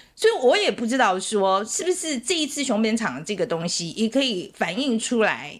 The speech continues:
就是台积电跟，就是很糙这个文化跟日本比较接近，跟美国比较远。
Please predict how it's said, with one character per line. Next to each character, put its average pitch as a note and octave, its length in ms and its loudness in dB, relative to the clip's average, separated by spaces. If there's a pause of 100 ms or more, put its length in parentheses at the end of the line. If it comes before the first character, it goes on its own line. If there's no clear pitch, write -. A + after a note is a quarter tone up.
(100)
就 G#4+ 180 4
是 D4 380 -2 (680)
台 B3 120 0
积 D4 180 -4
电 A#3 440 0 (180)
跟， D4 480 -2
就 C#4 120 0
是 - 80 -2
很 D#3 140 -2
糙 G#3 260 0
这 F#3+ 120 -4
个 F3+ 60 -6
文 D#3 160 -2
化 G3+ 120 2
跟 G3+ 140 -4
日 G#3+ 100 2
本 C#3+ 140 -4
比 - 80 -8
较 C3+ 100 -2
接 C3+ 200 -10
近， A#2+ 200 -10 (140)
跟 D4 100 2
美 G#3 140 2
国 - 140 -8
比 E3+ 60 -4
较 D#3+ 140 0
远。 C3+ 200 -8